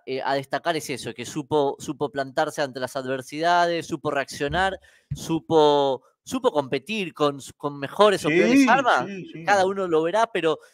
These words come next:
Speaker 1: supo por lo menos hacer pie en un, en un partido crucial, eh, como era este.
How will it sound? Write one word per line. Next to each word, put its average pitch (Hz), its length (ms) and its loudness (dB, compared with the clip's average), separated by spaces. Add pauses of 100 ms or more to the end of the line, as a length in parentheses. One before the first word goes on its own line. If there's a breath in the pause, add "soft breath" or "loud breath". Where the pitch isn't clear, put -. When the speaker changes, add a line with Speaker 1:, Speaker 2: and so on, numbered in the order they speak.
(120 soft breath)
Speaker 1:
supo 214 400 0
por 170 140 2
lo 165 100 -2
menos 185 240 -6
hacer 180 300 -6
pie 190 220 -6
en 202 80 -6
un, 185 220 -8
en 151 140 -8
un 170 120 -12
partido 170 380 -2
crucial, 170 600 -4 (420)
eh, 139 240 -2
como 147 240 -2
era 165 180 2
este. 202 440 -4